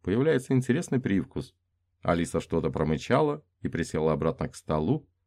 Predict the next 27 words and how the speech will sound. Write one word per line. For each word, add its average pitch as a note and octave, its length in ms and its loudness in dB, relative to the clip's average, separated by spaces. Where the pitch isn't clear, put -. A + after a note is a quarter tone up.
Артем A#2 320 2
посмотрел E2+ 480 0
на D#2+ 120 2
нее G#2+ 280 2
и C#3 60 2
опустил G#2 400 -2
голову, E2 480 0
зажмурившись. D#2+ 800 -2
«Тебя G#2 280 4
ведь - 180 2
тоже C3+ 280 4
смущает F#2+ 600 2
это E2+ 160 -4
ненавязчивое F#2 640 2
материнское F2 600 0
сводничество?» D#2 840 -4
Он E2+ 160 -2
иронично E2+ 460 0
усмехнулся. D#2+ 760 -4
Та G2 140 4
закатила D#2+ 500 0
глаза D2+ 420 -2
и B2 100 0
расплылась G2+ 720 -2
в E2+ 100 -4
извиняющейся E2 720 -2
улыбке. F#2 540 -2